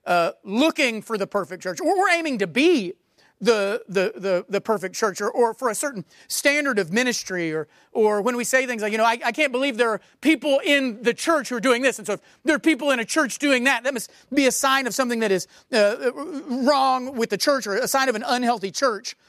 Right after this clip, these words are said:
Paul said of his own ministry, "Yeah,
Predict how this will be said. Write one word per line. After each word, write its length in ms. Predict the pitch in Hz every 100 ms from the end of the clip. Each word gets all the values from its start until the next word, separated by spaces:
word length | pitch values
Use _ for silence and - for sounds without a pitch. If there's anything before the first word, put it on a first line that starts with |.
| _ _ _
Paul 420 | - 320 392 427
said 420 | - 226 135 208 _ _ _ _ _ _ _ _ _ _ -
of 220 | 285 302
his 220 | 285 285 262
own 260 | 381 381
ministry, 460 | 254 190 - 170 - - -
"Yeah, 200 | 277